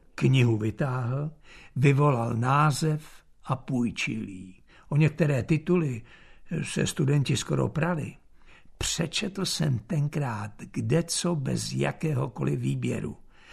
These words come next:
Ale abych se vrátil k vaší otázce ohledně profesora Šmilovského. K oblíbeným členům profesorského sboru rozhodně nepatřil. Vystupoval značně sebevědomě a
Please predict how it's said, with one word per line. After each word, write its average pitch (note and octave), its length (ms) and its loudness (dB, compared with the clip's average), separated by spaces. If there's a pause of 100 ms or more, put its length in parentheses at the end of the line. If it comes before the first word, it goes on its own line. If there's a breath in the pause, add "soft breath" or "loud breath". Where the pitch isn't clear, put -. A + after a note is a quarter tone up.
(160 loud breath)
Ale D#3 160 2
abych D#3 220 2
se E3+ 100 4
vrátil D3+ 440 4
k - 60 -8
vaší - 360 -2
otázce C#3+ 720 0 (540 loud breath)
ohledně C3 520 4
profesora C3+ 680 -2
Šmilovského. - 960 -2 (720 loud breath)
K - 80 -10
oblíbeným F3+ 880 6
členům E3 500 6
profesorského D#3+ 960 2
sboru C3+ 460 2
rozhodně A#2+ 440 -2
nepatřil. - 580 -10 (760 soft breath)
Vystupoval D3+ 520 6
značně C#3 520 2 (320)
sebevědomě D3 1300 2
a A#2+ 240 -2